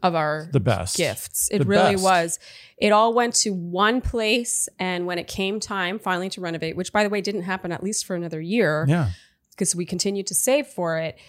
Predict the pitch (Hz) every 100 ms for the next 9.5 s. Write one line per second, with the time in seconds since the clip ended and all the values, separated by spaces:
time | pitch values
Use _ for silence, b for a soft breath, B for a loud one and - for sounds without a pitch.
0 | b _ _ 175 208 220 226 226 226 226
1 | 226 - - - 226 226 247 226 277 -
2 | 277 294 302 302 - _ _ _ - 156
3 | 254 320 226 139 - 175 147 - 147 165
4 | 202 233 302 370 294 151 90 92 294 339
5 | 208 190 220 208 147 233 226 135 180 269
6 | 247 175 - B B - 370 381 208 -
7 | - 339 339 330 330 311 302 311 302 -
8 | 285 294 - 349 320 311 247 208 185 175
9 | 175 - 175 175